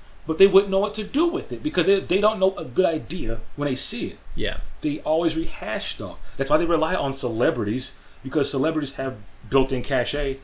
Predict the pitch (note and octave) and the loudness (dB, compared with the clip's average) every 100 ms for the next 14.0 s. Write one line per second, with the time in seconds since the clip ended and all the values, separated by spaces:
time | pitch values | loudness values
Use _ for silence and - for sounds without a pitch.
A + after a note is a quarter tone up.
0 | - A#2 F#2+ - G#3+ D#3 D3+ C3+ C3+ F#3 | -10 -8 -8 -4 -2 0 -2 -2 -2 -2
1 | F#3 - - - D#3 - F#3+ G3 - F3 | -4 -8 -18 -8 -6 -2 -2 -2 -4 -6
2 | F3 F3 E3+ - E3 D#3+ C#3 C3+ C3 B2+ | -4 -4 -4 -4 -4 0 0 0 -4 -4
3 | C3+ C#3 B2+ D3+ B2+ F#2+ - - - D#4+ | -2 0 0 -2 -2 -4 -12 -20 -6 0
4 | F4 A#2+ A2 G2 B2+ B3+ D#4 A2 G2+ G2+ | 0 0 -4 -2 -2 -2 -6 -8 -8 0
5 | C3+ - - C3 A#3 - G#3 D#3 C3 C3+ | 2 2 2 4 4 4 0 -2 0 2
6 | E3+ D3+ G2 - - - G#2+ C#3 - D#3 | 2 2 -4 -10 -20 -6 0 0 2 0
7 | D3+ D3 B2+ D3+ D3 C#3+ C3 C#3 C3 C3+ | 0 -4 -4 -4 -4 -4 -2 0 0 -2
8 | A#2+ C#3 C3+ C3 G#2 A#2+ A2 C#3+ C#3+ B2 | 0 0 4 2 0 -8 -2 0 0 0
9 | A#2 A#2 F2 - A#2 G#2 F#2 - A#2+ D3+ | 0 0 -2 -10 -8 -6 -8 -10 -4 -4
10 | D3+ E3 D#3 D3+ C3+ - E3+ E3 - C#3+ | 0 0 0 -4 -8 2 2 4 0 0
11 | B2+ - - - - - - F#3 A3 - | -2 -4 -14 -20 -20 -20 -2 0 0 -4
12 | B3 B3+ - D#3+ C#3+ C3 D3+ A2+ G#2 F#2 | -4 -4 -2 0 0 0 -4 -4 -2 -4
13 | F2+ - - - - - D3 A3 C#3+ F2+ | -6 -16 -20 -20 -20 -8 -2 0 -2 -4